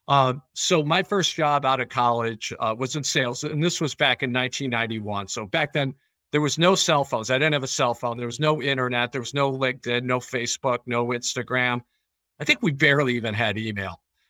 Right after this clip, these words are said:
You know, so it was basically, yeah, you're calling and, and, and dialing for dollars. And when I started out in sales, I was, I was a horrible salesperson. I was crappy, and, and I knew it,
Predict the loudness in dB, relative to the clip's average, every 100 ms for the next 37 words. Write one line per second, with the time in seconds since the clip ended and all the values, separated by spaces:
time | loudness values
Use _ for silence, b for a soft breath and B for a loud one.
0 | -2 2 2 2 2 0 0 4 4 2
1 | -2 0 2 2 0 -4 -4 2 4 4
2 | 4 2 -2 -6 -8 -10 -12 -4 0 2
3 | 0 -4 -6 -4 -2 -2 -2 -6 -10 -14
4 | _ _ _ _ _ _ 0 4 4 4
5 | 2 4 4 4 2 0 -4 -8 -4 -4
6 | -6 -8 -6 -2 0 -2 -8 -6 0 0
7 | 0 -4 -2 0 0 -4 -2 -2 -2 -4
8 | -6 -4 -4 -4 -6 -4 -2 -2 -4 -12
9 | -14 -2 2 4 6 4 4 2 0 -8